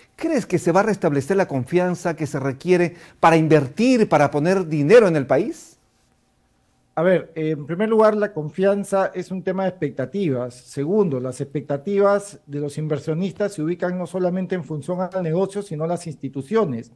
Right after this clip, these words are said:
Speaker 2: Y a-, y, y con instituciones me refiero no solamente al Ejecutivo, sino al Legislativo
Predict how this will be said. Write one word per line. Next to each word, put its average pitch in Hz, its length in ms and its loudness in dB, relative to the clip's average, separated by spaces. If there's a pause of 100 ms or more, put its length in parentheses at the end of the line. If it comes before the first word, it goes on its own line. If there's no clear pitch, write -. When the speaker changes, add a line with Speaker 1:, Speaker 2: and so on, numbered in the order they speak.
(320)
Speaker 2:
Y 139 80 -4
a-, 139 120 -4
y, 151 440 -6
y - 20 -14
con 131 180 -2
instituciones 151 640 0
me 170 100 -2
refiero 180 380 0
no 180 100 -2
solamente 180 440 -2
al 175 100 -2
Ejecutivo, 170 560 -2
sino 156 240 -6
al 160 60 -4
Legislativo 190 680 -2